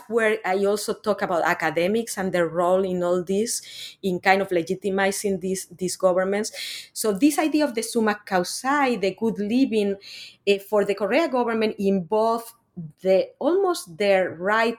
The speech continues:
to represent indigenous people, uh,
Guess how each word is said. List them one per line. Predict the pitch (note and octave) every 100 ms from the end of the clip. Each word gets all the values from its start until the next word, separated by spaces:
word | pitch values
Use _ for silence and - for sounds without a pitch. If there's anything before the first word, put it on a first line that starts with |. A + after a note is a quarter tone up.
| -
to | G#3
represent | F3 F3 - E3 - G3 G3 G3 -
indigenous | F#3+ F3 F#3 D#3+ E3+ E3 D#3+ - _ _ - - _ _ _
people, | - G3 - D3+ - - _ _ _ -
uh, | F#3